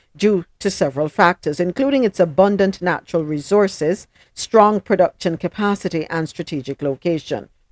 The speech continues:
Firstly, Russia is rich in natural resources, including large deposits of potash, phosphate, and nitrogen, which are key raw materials for producing fertilizers.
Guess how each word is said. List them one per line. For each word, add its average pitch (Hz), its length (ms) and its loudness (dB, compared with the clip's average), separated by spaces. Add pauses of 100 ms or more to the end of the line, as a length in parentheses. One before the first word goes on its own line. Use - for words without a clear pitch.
Firstly, 196 800 2 (340)
Russia 180 540 4
is 165 180 -4
rich 156 540 2
in 185 180 0
natural 160 460 -4
resources, 156 680 0
including 220 640 2
large 180 440 2
deposits 156 580 -2
of 139 220 -6
potash, 180 560 -4 (300)
phosphate, 160 680 0
and 190 240 -2
nitrogen, 220 720 0 (280)
which 202 260 2
are 190 160 4
key 320 340 2
raw 202 300 6
materials 175 720 2
for 156 180 -2
producing 143 540 -6
fertilizers. 151 1040 -4